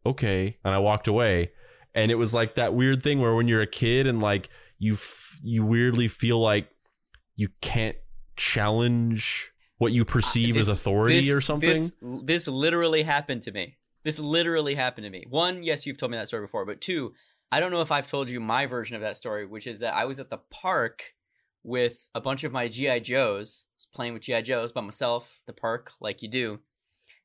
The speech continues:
Speaker 2: And I had some sort of plot where, like, there was a secret weapon that all the G I Joes were looking for, and I buried one of the G I Joe machine guns in the sand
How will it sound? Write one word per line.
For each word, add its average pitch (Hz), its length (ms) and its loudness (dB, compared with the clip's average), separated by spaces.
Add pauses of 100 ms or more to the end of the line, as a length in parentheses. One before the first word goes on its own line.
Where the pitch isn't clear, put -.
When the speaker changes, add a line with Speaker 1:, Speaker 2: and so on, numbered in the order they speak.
(220)
Speaker 2:
And 113 540 -4
I 117 80 -4
had 131 200 -2
some 151 160 -2
sort 151 200 -2
of - 140 -8
plot 139 400 -2
where, 120 140 -2
like, 107 280 -4 (100)
there 123 100 -8
was 104 140 -8
a 95 60 -10
secret 170 500 -4
weapon 143 540 -4
that 113 100 -4
all 123 140 0
the 135 100 -4
G 131 140 -4
I 131 60 0
Joes 131 300 -6
were 123 120 -8
looking 143 260 -8
for, 120 200 -2
and 101 100 -4
I 107 60 -6
buried 143 640 -2
one 123 180 -4
of 113 100 -10
the 113 180 -4
G 120 180 -6
I 123 80 0
Joe 120 180 -4
machine 135 420 -8
guns 107 400 -8 (340)
in 139 180 -4
the 113 60 -6
sand 117 640 -2